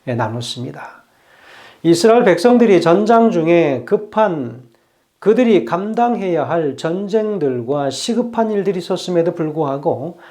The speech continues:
하나님을 먼저 생각하고 하나님 중심으로 살아가야 함을 이야기하고 있습니다. 하나님은 모세에게 미리 말씀하셨고, 모세는 잊지 않고 그들에게 가장 중요한 인생의 가치가 무엇인지를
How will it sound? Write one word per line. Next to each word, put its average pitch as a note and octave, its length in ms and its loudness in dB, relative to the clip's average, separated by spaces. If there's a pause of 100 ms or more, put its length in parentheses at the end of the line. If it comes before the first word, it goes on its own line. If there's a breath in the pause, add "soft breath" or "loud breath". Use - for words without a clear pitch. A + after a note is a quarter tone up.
(240 loud breath)
하나님을 G3 520 2
먼저 F#3+ 320 4
생각하고 C#3+ 920 0 (140 loud breath)
하나님 C#3 520 -2
중심으로 F3+ 720 0
살아가야 D3+ 680 0
함을 E3+ 380 -2 (240 loud breath)
이야기하고 B2 1080 -2
있습니다. E3 540 -2 (720 soft breath)
하나님은 G3 500 4
모세에게 F#3 540 6
미리 E3+ 200 4
말씀하셨고, E3+ 1040 2
모세는 G3+ 520 4
잊지 A3+ 360 0
않고 E3+ 560 2
그들에게 G3+ 460 2
가장 G#3 420 0
중요한 G3+ 380 0
인생의 F3+ 440 -2
가치가 E3+ 440 -4
무엇인지를 E3 800 -4